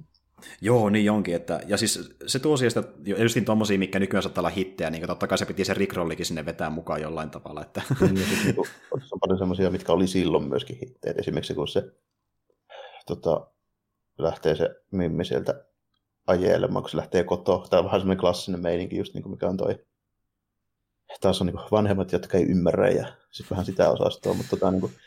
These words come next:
Speaker 2: siinä on heti Bon Jovi Runaway, niinku, siinä,
Speaker 1: Niin.
Speaker 2: siinä niinku välittömästi.
Speaker 1: Kyllä, kyllä. Ja, niin, ja me puhuttiin muuten tästäkin aiemmin, että se oli vähän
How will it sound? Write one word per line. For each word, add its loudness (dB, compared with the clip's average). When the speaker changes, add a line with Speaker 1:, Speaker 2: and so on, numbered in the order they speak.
Speaker 2:
siinä 0
on 6
heti 4
Bon 4
Jovi 6
Runaway, 4
niinku, -10
siinä, -8
Speaker 1:
Niin. -4
Speaker 2:
siinä 2
niinku -6
välittömästi. -2
Speaker 1:
Kyllä, 2
kyllä. -2
Ja, 4
niin, 2
ja 4
me 2
puhuttiin 2
muuten 2
tästäkin 2
aiemmin, 2
että -2
se -2
oli 2
vähän 2